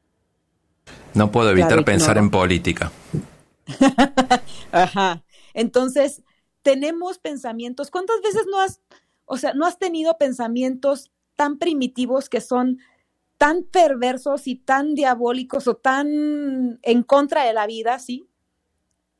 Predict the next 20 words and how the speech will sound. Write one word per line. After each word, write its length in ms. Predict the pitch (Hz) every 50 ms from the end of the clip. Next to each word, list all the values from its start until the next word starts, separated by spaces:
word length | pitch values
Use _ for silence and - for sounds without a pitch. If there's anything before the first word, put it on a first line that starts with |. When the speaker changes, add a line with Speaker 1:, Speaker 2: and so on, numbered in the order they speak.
| _ _
Speaker 2:
Que, 220 | - 269 254 247 240
por 160 | - 262 262
ejemplo, 240 | 311 302 277 359 370
puedes 240 | 370 370 349 - -
ir 100 | 349 339
manejando 480 | 320 339 302 262 254 285 285 285 294 330
y 40 |
se 120 | 240 285 247
te 140 | - 240 226
cruza 280 | 254 269 269 262 320
la 120 | 311 262 226
idea 200 | 220 240 254 269
de 80 | 254 226
hacer 320 | 214 - 254 254 262 269 - - - - - _ _ _ _ _ _ _ _ _ _ _ _ _ _ _ _ _ _
chuza 460 | - - 349 370 370 - 392 349 359
y 100 | - -
de 380 | 262 240 233 226 214 214 220 214
atropellar 540 | - 233 240 - 262 262 269 269 294 285 285
a 60 | 277
todos. 500 | 269 - 277 262 214 196 190 - - _